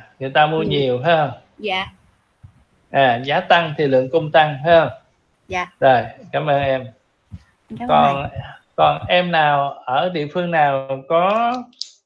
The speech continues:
Speaker 1: có thấy là khi giá sản phẩm tăng thì, ờ,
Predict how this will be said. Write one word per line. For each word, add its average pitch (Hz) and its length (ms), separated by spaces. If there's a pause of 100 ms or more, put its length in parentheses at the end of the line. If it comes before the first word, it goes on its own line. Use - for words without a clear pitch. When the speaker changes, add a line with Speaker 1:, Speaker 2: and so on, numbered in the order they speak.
Speaker 1:
có 202 180
thấy 196 240
là 185 220
khi 180 200
giá 202 380 (260)
sản 143 280
phẩm 160 280
tăng 170 380
thì, 139 320
ờ, 135 380